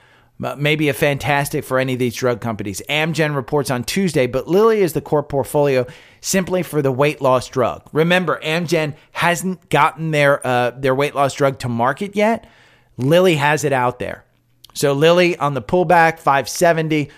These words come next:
We don't have confirmation to get in. The algorithm just got you out with a four percent, uh, loss. I think if you come back down here to this five oh five, I think you absolutely get in. Right now, you don't have confirmation. The R S I is just trending up a little bit. It's up one point seven nine in the market today.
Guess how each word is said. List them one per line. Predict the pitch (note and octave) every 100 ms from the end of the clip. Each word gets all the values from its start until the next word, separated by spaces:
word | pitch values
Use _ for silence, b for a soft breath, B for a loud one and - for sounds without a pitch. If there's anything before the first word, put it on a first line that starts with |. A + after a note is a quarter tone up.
| B -
We | C#3
don't | E3 F#3
have | D#3+
confirmation | F3 D#3+ D3+ D#3+ C#3+
to | C3+
get | C#3+ C#3
in. | D3+ D#3
The | C#3+
algorithm | C3+ D3 D3+ C#3+
just | A#2+ C#3+ -
got | D3 C#3
you | D3
out | C3+
with | B2
a | A2+
four | - D3+
percent, | D#3 D3+ - C#3+ B2+
uh, | A2+ A2 A#2+
loss. | C#3+ D#3 D#3 D3+ - B B
I | - C3
think | D3+
if | C#3+ C3
you | A#2
come | - D#3 D#3+
back | C#3+ C#3+ -
down | C#3+ C#3+
here | C3 C3+ C3+
to | A#2+
this | A#2+ A#2
five | C#3+ C3 A#2+
oh | A#2
five, | - C#3+ C#3 C3 B B
I | -
think | C3 B2
you | B2+
absolutely | A#2 C3 C3 - C#3+ C#3 C#3+ C3+
get | C3 C3
in. | C3 B2+ B2
Right | C3 C#3 C3+
now, | C3+ C#3
you | C3
don't | A#2+ C3
have | C3 -
confirmation. | B2+ A#2 B2 B2 B2+ A#2+ C3+
The | A#2
R | A2+
S | B2 B2+
I | A#2
is | -
just | - -
trending | D#3 C#3+ C3+
up | - F#3
a | F3+
little | F3 F3
bit. | D#3+ E3 E3 B
It's | B E3+
up | -
one | C3 C3+
point | - B2+ G#2+
seven | B2+ A2+ A2+
nine | A2 A2 A2
in |
the | G#2
market | G2 G2+ F2+ -
today. | - F#2+ E2+ E2+